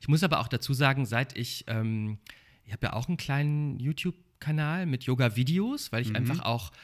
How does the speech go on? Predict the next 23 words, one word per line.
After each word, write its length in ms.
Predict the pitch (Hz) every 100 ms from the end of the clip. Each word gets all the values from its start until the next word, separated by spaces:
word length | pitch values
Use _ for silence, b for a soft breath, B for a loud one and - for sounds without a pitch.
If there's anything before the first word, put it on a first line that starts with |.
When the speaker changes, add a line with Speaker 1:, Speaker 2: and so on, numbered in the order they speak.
| B B
Speaker 1:
Leuten 340 | 117 127 131
Yoga 300 | 120 127 143
schenken 420 | 131 131 131 123 123
will, 140 | 127
die 80 | 117
sich 140 | 120
das 160 | 123 -
vielleicht 280 | 120 113 123
nicht 200 | - - 95
leisten 420 | 98 117 - 160
können. 160 | 170
Es 80 | 151
geht 140 | 127 -
ja 100 | -
auch 100 | 110
ein 60 |
bisschen 240 | 117 - 131
ums 200 | 139 -
Geld 500 | 147 135 117 139 -
bei 100 | 107
der 140 | 104
Sache. 340 | 104 104 131 143 B B B B
Ähm, 360 | 123 123 127 123